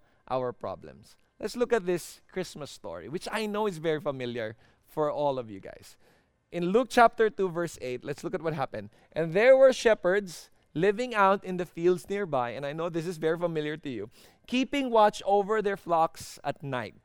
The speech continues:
Now, let me give you a background. And I know, you know, you've heard this message.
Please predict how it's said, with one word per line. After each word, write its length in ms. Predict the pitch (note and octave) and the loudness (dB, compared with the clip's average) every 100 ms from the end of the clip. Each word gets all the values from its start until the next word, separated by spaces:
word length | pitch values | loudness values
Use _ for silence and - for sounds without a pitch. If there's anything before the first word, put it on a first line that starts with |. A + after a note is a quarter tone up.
| _ _ _ _ | _ _ _ _
Now, 120 | E3 F#3 | 2 4
let 140 | G#3 | 2
me 100 | G#3 | -2
give 220 | F#3+ G3+ | -4 0
you 60 | A#3 | 2
a 40 | |
background. 560 | F#3+ A#3 A#3 F3+ B2+ B2 | 6 6 4 0 -2 -6
And 100 | D#3+ | -8
I 80 | G#3 | -6
know, 440 | C4 C4 C4+ C#4+ | -2 0 -2 -4
you 160 | A#3 C4 | -8 -6
know, 160 | C#4+ | -6
you've 260 | C4 A3+ G#3 | -4 -6 0
heard 240 | A#3 A3+ | 0 2
this 160 | G#3 - | -2 -4
message. 480 | G3+ F3+ F#3 D#3 | -4 -2 -2 -4